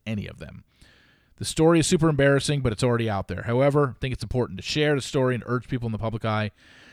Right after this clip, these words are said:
to set an example and treat people with respect. Physical violence is happening too much in this world, often behind closed doors.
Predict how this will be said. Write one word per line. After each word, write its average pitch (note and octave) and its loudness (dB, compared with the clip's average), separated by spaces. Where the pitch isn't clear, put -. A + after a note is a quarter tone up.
to C3+ 0
set C#3 2
an - -4
example B2 0
and A2 -2
treat A2+ -4
people G#2+ -4
with G2 -6
respect. - -4
Physical A2+ -6
violence A2 -2
is - -12
happening G#2+ -4
too - -8
much C3 -4
in A#2 -4
this G#2+ -6
world, G#2 -6
often B2+ -2
behind G#2 -4
closed G2+ -6
doors. G#2 -6